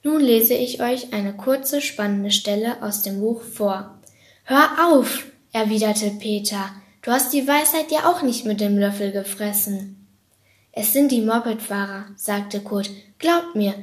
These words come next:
und in dem Keller verstecken sie das geklaute Zeug, weil es da sicher ist. Da kommt doch keiner hin."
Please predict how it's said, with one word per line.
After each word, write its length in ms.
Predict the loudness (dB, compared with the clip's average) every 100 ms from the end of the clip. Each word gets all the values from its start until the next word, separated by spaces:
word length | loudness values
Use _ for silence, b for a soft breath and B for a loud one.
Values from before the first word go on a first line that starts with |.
| B B
und 140 | -4
in 160 | 0 0
dem 160 | 0
Keller 360 | -2 0 0 0
verstecken 520 | -2 -2 0 -2 -2
sie 140 | -2 -2
das 240 | -2 -4
geklaute 560 | -6 -4 0 0 -2 -4
Zeug, 360 | -2 -2 -2 -6 B B B
weil 160 | 0 2
es 160 | 2
da 140 | 2 2
sicher 420 | 0 -2 -2 -2
ist. 240 | -2 -4 B B
Da 100 | -4
kommt 300 | -2 0 0
doch 140 | -2 -6
keiner 300 | -6 -4 -4
hin." 680 | -2 -2 -2 -6 -14 -20